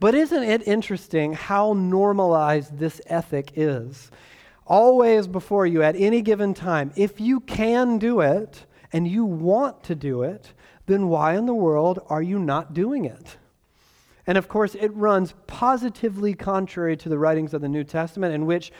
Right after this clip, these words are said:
doing what you can do and what you want to do is often, not always, but often the most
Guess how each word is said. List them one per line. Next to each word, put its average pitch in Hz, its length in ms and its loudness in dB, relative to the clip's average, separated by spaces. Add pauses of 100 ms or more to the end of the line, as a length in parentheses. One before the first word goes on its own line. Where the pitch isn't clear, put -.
(380)
doing 233 380 2
what 208 160 2
you 185 180 -2
can 208 500 -2
do 135 420 -2
and 170 160 -2
what 185 140 0
you 190 180 -4
want 185 400 0
to 196 100 0
do 139 460 -4 (240)
is 180 260 -2
often, 190 720 -2
not 247 180 0
always, 170 480 2
but - 340 -6
often 208 540 0
the 170 140 -4
most 196 680 0